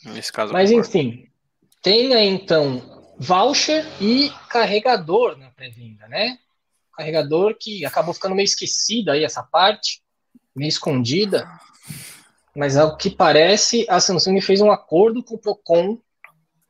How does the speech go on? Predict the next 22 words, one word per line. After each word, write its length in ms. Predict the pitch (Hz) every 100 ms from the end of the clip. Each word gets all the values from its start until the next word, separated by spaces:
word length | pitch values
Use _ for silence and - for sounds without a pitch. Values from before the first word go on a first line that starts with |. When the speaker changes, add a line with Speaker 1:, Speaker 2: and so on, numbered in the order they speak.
| _
Speaker 2:
pra 360 | 185 185 220 -
oferecer, 840 | 208 202 196 196 - 185 185 208 -
pra 120 | 170
entregar 640 | 196 214 226 165 147 190 156
o 80 |
carregador 680 | 156 196 175 180 147 151 180 _ _ _ _
pra 100 | -
todo 320 | 170 - 220 233
mundo 220 | 202 220
que 120 | 214
comprar 460 | 202 175 - 180 180
o 360 | 165 156 139 123 _
Galaxy 480 | 151 156 151 - 165
S 180 | 156 180
vinte 300 | 185 175 170
e 40 |
um 260 | 160 175 180
durante 680 | 202 165 170 180 - 208 -
a 100 | 185
pré-venda. 640 | - 196 151 131 120 107 _ - -
Speaker 1:
E 100 | 139 _ _
pedir. 560 | 190 175 147 147 113